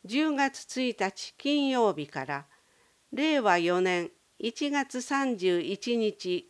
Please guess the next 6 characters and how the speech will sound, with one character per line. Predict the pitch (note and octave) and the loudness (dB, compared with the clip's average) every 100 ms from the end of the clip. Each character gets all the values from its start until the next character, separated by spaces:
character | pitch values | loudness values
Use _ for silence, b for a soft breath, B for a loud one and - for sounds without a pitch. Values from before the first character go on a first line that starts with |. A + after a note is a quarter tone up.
| - | -12
月 | G3 A3 - C#4+ | -4 -4 -2 -2
曜 | C#4+ B3+ F#3 | 0 0 0
日。 | C#3 - _ _ _ _ _ _ b b b b _ _ F3 | -6 -18 _ _ _ _ _ _ b b b b _ _ -2
助 | B3 D4 | 0 0
成 | - D#4 A3 | 0 2 2
額、 | E3 C#3 - - | 2 -2 -10 -18